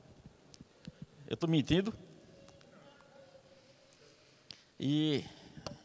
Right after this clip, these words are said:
pelo menos, a minha respiração ficava diferente. Porque daqui a pouco eu tava num, num grau de, assim, de ira,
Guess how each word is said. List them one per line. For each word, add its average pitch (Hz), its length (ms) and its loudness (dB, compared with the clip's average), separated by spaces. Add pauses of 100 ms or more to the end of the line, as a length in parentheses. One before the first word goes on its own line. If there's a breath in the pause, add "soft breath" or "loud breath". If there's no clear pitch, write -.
(320 loud breath)
pelo 147 180 6
menos, 160 220 2
a 156 80 4
minha 170 160 2
respiração 160 720 4
ficava 127 260 0
diferente. 117 760 0 (380)
Porque - 140 -4
daqui 120 180 2
a 135 60 4
pouco 139 220 -2
eu 131 40 0
tava 131 240 4
num, 139 300 2
num 135 180 0
grau 120 320 10
de, 127 360 4 (1120 soft breath)
assim, 113 360 0
de 113 120 0
ira, 123 440 4